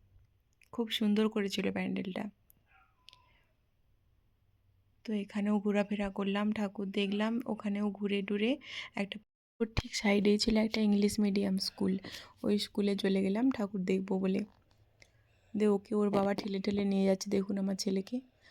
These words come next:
ও যেতে চাইছে না, ফুলগুলো দেখে না দাঁড়িয়ে যাচ্ছে। আর আমার ছেলেকে কেমন লেগেছে এই পাঞ্জাবিটা পরে, তা আপনারা একটু কমেন্ট করে জানাবেন। তো স্কুলে স্যারেরা বলেছেন, আহ, যে আপনারা এসেছেন ঠাকুর দেখার জন্য,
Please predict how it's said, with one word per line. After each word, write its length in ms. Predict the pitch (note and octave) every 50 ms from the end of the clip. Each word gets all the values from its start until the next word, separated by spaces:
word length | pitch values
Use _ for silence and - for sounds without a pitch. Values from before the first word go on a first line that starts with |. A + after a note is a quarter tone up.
| _ _ -
ও 20 | - G#3
যেতে 200 | G3+ G3 - G#3
চাইছে 300 | G3+ G3+ F#3+ F#3+ F#3+ - F#3+
না, 80 | F#3+ F#3+
ফুলগুলো 460 | F#3 - - G3 G3 G3 G#3 G3 G3+ G3+
দেখে 240 | G3 G#3 G#3 G#3 B3+
না 100 | B3 B3
দাঁড়িয়ে 340 | G#3 G3 F#3+ F#3 F#3+ F#3 F#3 F#3
যাচ্ছে। 360 | G3 F#3 F3+ - - - A#3+ - _ _ _ _ _ _ _ _ - - _ _
আর 100 | - G3+
আমার 240 | G3 G3 G3 G3+ G3
ছেলেকে 360 | G3+ - G#3 G3 G3 G3+ G#3
কেমন 340 | G3+ - G#3 G3+ G3 G3 G3+ G#3
লেগেছে 400 | G#3 G#3 G#3+ G#3 A3 G#3+ - - G#3+
এই 120 | G#3 G#3
পাঞ্জাবিটা 640 | G#3 - G#3 G3+ G3 G3 G3 G3+ G3+ G3+ G3+ - A3
পরে, 260 | A3 - A3 G#3 G#3 A3 - - - - - - - _
তা 100 | - G3 F#3+
আপনারা 240 | F#3 F#3 G3+ G3 F#3+
একটু 160 | F#3+ - G#3+
কমেন্ট 340 | G#3 - G3 F#3+ F#3+ F#3 F#3
করে 200 | - - G3 G3 F#3+
জানাবেন। 440 | F#3+ F#3+ F#3 F#3 F#3+ F#3 G3 F#3+ G3+ F#3+ _ _ _ _ _ _ _ _ _ _ _ _ _ _ _ - - - - _ _ _ _ _ _ _ _ - - - - _ - G#3+ G3 F#3+ F#3+
তো 100 | - G3 G3 G3 G3
স্কুলে 340 | G3 - - G#3 G3 G3 G3
স্যারেরা 380 | G3 - G3 F#3 F#3 F#3 F#3+ F#3+
বলেছেন, 500 | F#3+ G3 G3 G3 G3+ G3+ G3 - G3 F#3+
আহ, 720 | G#3 - - - - - - - - F#3+ F3+ F3+ F3+ F3+ F3+ F3+
যে 140 | F3+ G3 G3
আপনারা 380 | F#3 F3+ F#3 - F#3 F#3 F#3+ G3 G3
এসেছেন 420 | - F#3+ - - F#3+ - - A3 G#3+
ঠাকুর 300 | - G3+ F#3+ F#3 F#3+ F#3 F#3+
দেখার 300 | G3 F#3+ F#3 F#3+ G3 F#3+
জন্য, 200 | G3 G3+ A3+ B3+